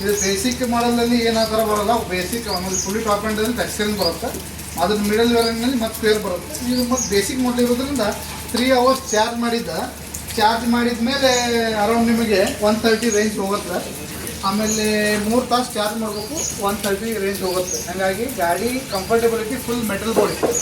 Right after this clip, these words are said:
ಮತ್ತು ಗಾಡಿ ಗ-, ಕುಂಡಾಕ ಮತ್ತು ನೋಡಕ್ಕೆ ಲುಕ್ ವೈಸ್ ಭಾರಿ ಸ್ಪೋರ್ಟ್ಸ್ ಲುಕ್ ಐತಿ. ಮತ್ತು ತೊಗೊಂಡಿದ್ದಾರೆ ನೋಡಿ, white and white ಮಿಲ್ಕಿ ಭಾರಿ ಹೇಳಿ ಮಾಡಿಸಿದಂಗೆ ಗಾಡಿ ಐತಿ. ಹೆಂಗೆ ಐತಿ ನೋಡ್ರಿ, ಇದೆಲ್ಲ ಇನ್ಫ್ರಾಸ್ಟ್ರಕ್ಚರ್ ನೋಡಿದ್ರೆ, ಬ್ಯಾಕ್‌ಗ್ರೌಂಡ್ ಮ್ಯೂಸಿಕ್ ನೋಡಿದ್ರೆ ಎಷ್ಟು ಭಾರಿ ಅನಿಸುತ್ತೆ. ಇದನ್ನ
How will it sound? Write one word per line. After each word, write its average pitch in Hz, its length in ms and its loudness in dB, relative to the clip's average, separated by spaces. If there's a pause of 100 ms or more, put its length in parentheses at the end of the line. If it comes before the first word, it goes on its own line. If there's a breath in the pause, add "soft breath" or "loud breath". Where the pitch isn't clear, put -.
(720)
ಮತ್ತು 185 140 -8
ಗಾಡಿ 180 260 0
ಗ-, 185 400 -4
ಕುಂಡಾಕ 202 340 0
ಮತ್ತು 202 320 0
ನೋಡಕ್ಕೆ 190 280 0
ಲುಕ್ 196 180 -2
ವೈಸ್ 190 180 -2
ಭಾರಿ 170 180 0
ಸ್ಪೋರ್ಟ್ಸ್ 180 380 -4
ಲುಕ್ 165 160 -4
ಐತಿ. 156 180 -4 (580)
ಮತ್ತು 170 500 0
ತೊಗೊಂಡಿದ್ದಾರೆ 202 500 4
ನೋಡಿ, 190 200 0
white 180 340 2
and 175 140 4
white 180 200 2
ಮಿಲ್ಕಿ 160 480 0 (400)
ಭಾರಿ 170 400 4
ಹೇಳಿ 185 260 4
ಮಾಡಿಸಿದಂಗೆ 185 440 0
ಗಾಡಿ 180 200 4
ಐತಿ. 180 140 2
ಹೆಂಗೆ 180 160 6
ಐತಿ 165 100 2
ನೋಡ್ರಿ, 170 180 0
ಇದೆಲ್ಲ 160 400 2
ಇನ್ಫ್ರಾಸ್ಟ್ರಕ್ಚರ್ 175 680 0
ನೋಡಿದ್ರೆ, 175 640 0 (180)
ಬ್ಯಾಕ್‌ಗ್ರೌಂಡ್ 165 380 4
ಮ್ಯೂಸಿಕ್ 185 300 2
ನೋಡಿದ್ರೆ 180 360 4
ಎಷ್ಟು 175 180 0
ಭಾರಿ 170 220 4
ಅನಿಸುತ್ತೆ. 175 400 2
ಇದನ್ನ 180 220 2